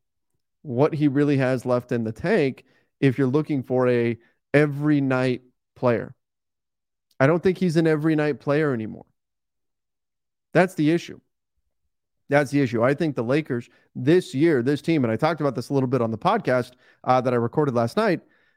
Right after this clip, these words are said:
uh, went out early this morning. I think this Lakers team is gonna have to have depth. I think looking at the Western Conference and understanding that LeBron's not gonna play every game, A D's not gonna play every game. If you wind up getting Chris Paul, he's not gonna play every game.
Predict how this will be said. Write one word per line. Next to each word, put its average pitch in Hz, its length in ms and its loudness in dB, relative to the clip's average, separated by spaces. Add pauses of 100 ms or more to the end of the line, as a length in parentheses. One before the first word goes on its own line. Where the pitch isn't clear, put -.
(140)
uh, 120 140 2
went 139 160 0
out 139 200 -2
early 135 200 2
this 113 160 -6
morning. 143 320 0 (600)
I 139 100 0
think 151 180 -4
this 147 160 -4
Lakers 131 260 -2
team 127 200 -4
is 107 80 -10
gonna 120 140 -4
have 123 180 -2
to 120 80 -2
have 110 140 -4
depth. - 400 -4
I 127 60 -4
think 127 220 -4
looking 131 260 -2
at 139 40 -4
the 127 80 -2
Western 131 300 -2
Conference 135 520 -4 (220)
and 131 140 2
understanding 139 500 0
that 127 160 -2
LeBron's 120 420 -2
not 123 140 -2
gonna 123 140 -6
play 123 180 0
every 117 160 -4
game, 117 320 -2
A 127 120 0
D's 120 260 0
not 123 140 -2
gonna 123 100 -12
play 127 200 0
every 117 180 -2
game. 117 300 -2 (260)
If - 140 -18
you 123 60 -2
wind 143 180 4
up 131 100 -4
getting 131 180 2
Chris 123 220 -6
Paul, 175 200 0
he's 160 200 -2
not 175 140 -2
gonna 117 140 -6
play 113 200 -2
every 107 180 -4
game. 110 260 -8